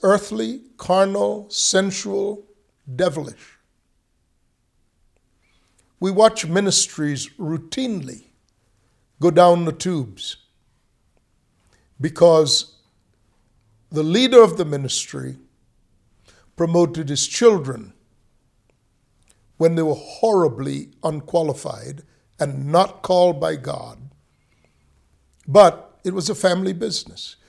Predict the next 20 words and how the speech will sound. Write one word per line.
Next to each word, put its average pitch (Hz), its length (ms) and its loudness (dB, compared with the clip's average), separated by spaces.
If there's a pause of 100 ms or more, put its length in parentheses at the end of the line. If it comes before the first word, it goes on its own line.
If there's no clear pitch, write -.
(160)
So 254 400 0 (120)
this 277 280 0
idea 156 800 -2 (200)
of 139 180 -2
the 156 100 -6
woman 165 580 0 (340)
in 233 220 0
the 247 80 -2
wilderness, 143 760 -4 (1300)
emphasizing 208 1000 4
the 175 80 2
natural 175 680 -2
over 151 280 -4
the 131 100 -8
spiritual, 156 960 -4 (540)
and 170 220 -2
that 202 380 2
becoming 190 800 -6 (920)
the 190 220 -6
undoing 170 840 0